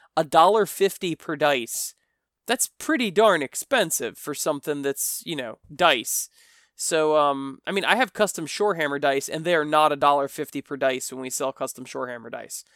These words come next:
So, I mean, it's, you know, come on, G W. But, uh, and we certainly don't have the means of production that Games Workshop does.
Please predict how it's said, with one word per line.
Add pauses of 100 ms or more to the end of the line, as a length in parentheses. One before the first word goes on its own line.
(280)
So,
I
mean,
it's,
you
know,
come
on,
G
W. (840)
But,
uh,
and
we
certainly
don't
have
the
means
of
production
that
Games
Workshop
does.